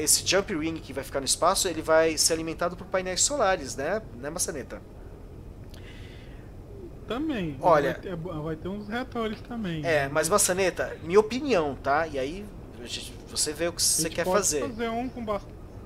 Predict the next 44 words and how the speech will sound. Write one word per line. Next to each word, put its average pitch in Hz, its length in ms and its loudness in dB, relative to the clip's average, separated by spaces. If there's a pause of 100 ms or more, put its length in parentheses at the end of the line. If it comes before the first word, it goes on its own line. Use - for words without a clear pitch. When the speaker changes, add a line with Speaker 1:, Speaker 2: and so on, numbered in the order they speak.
(320)
Speaker 2:
A - 60 -4
gente 139 160 2
Speaker 1:
É. - 20 -8
Speaker 2:
pode 165 200 -4
alterar 175 360 -2
o 175 40 -4
projeto, 170 480 -6
encher 190 300 -4
ele 175 340 -2
Speaker 1:
Eu 156 120 2
Speaker 2:
de 143 40 6
Speaker 1:
acho. - 280 2
Speaker 2:
painel 156 280 -4
solar. 180 540 -8 (100)
Speaker 1:
É. 131 240 -6 (560)
Eu 247 80 6
Speaker 2:
E 262 40 12
Speaker 1:
acho 277 120 6
Speaker 2:
daí 320 100 2
Speaker 1:
assim, 202 300 4
Speaker 2:
enche. - 240 -8 (160)
Speaker 1:
sim, 196 320 2 (340)
pra, 220 200 8
pra 220 280 8
ir 220 100 4
fazer 233 340 4
sentido 226 680 4
uma 240 160 0
economia 269 640 2
também, 127 440 -2
né? 131 120 -6
Porque - 140 -6
eu 165 40 -6
tava 196 180 4
dando 208 180 6
exemplo 196 400 4
aí 185 180 2
do, 185 160 0
do 175 100 -8
consumo 190 480 -2
de, 190 320 -6 (320)
de 233 120 -2
urânio, 175 380 6
né? 135 300 -4